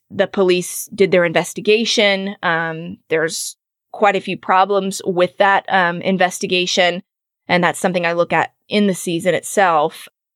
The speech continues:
And everyone's wondering, like, you know, who did this? And, and pretty quickly, law enforcement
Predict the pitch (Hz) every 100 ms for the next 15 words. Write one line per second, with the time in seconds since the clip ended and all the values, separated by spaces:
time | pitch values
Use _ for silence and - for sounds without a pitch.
0 | _ _ _ - 214 190 190 196 _ _
1 | _ _ 202 196 208 202 240 269 190 170
2 | - 180 170 226 170 185 220 - 95 190
3 | 196 196 - 196 190 320 320 - 196 -
4 | 185 185 185 180 190 185 180 - 185